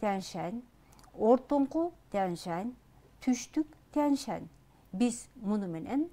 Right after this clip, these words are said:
Кыргызстандын геологиялык өнүгүү тарыхы менен таанышканда билгенбиз. Палеозойдун ортоңку бөлүгүндө Силур жана Девондо жүргөн Герцин бүктөлүүсүнөн пайда болгон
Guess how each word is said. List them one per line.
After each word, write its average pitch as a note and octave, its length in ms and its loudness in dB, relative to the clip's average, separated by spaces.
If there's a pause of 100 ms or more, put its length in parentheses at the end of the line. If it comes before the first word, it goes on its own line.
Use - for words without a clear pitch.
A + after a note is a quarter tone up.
(120)
Кыргызстандын C4 1000 0
геологиялык B3+ 760 2
өнүгүү A3+ 540 2
тарыхы G3 320 -6
менен F3+ 320 -4 (220)
таанышканда F3 760 -4 (120)
билгенбиз. A3 640 -2 (320)
Палеозойдун D4+ 760 4 (220)
ортоңку G#3 840 2
бөлүгүндө G3+ 760 -2 (340)
Силур C4+ 600 0 (100)
жана G3+ 400 -2 (180)
Девондо A#3+ 800 2
жүргөн G#3+ 480 -4 (360)
Герцин F#3+ 680 2
бүктөлүүсүнөн F3 800 -6
пайда F#3 340 -6
болгон D#3 400 -6